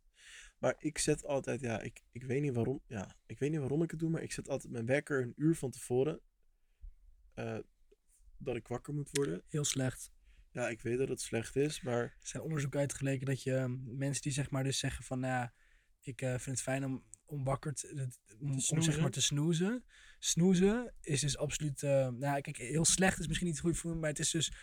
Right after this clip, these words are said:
Speaker 2: het zorgt ervoor dat je een stuk moeier de dag in gaat.
Speaker 1: Ja.
Speaker 2: Je
Speaker 3: Ja.
Speaker 2: kan, je kan veel beter net even dat langer slaap pakken en dan in één keer opstaan, dan dat je gaat snoezen, aangezien van snoezen word je gewoon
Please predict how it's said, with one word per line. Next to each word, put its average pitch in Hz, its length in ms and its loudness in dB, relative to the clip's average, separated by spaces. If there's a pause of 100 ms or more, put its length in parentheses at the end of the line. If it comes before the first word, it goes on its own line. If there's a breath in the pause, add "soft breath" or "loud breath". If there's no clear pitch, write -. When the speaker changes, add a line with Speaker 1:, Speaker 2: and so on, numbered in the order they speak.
(140 loud breath)
Speaker 2:
het - 160 0
zorgt 208 260 12
ervoor 196 200 12
dat 185 100 12
je 190 80 4
een 175 120 8
stuk - 320 8
moeier 170 480 12
de 147 100 4
dag 127 200 2
in 123 120 0
gaat. 110 420 2
Speaker 1:
Ja. 190 80 -4 (180 loud breath)
Speaker 2:
Je 156 80 2
Speaker 3:
Ja. 151 100 6
Speaker 2:
kan, 180 180 10
je 175 100 12
kan 190 200 10
veel 226 280 12
beter 175 600 10 (360 soft breath)
net 190 340 4
even 185 180 2
dat 170 140 4
langer 156 600 4
slaap 160 420 8
pakken 143 460 2
en 147 140 -4
dan 143 200 2
in 139 100 -2
één 156 160 0
keer 147 140 -2
opstaan, 175 560 4 (300 loud breath)
dan 143 120 2
dat 151 120 2
je - 60 0
gaat 147 140 6
snoezen, 170 440 8
aangezien 151 320 4
van 151 120 0
snoezen 151 380 4
word 139 180 2
je - 60 -4
gewoon 127 340 -2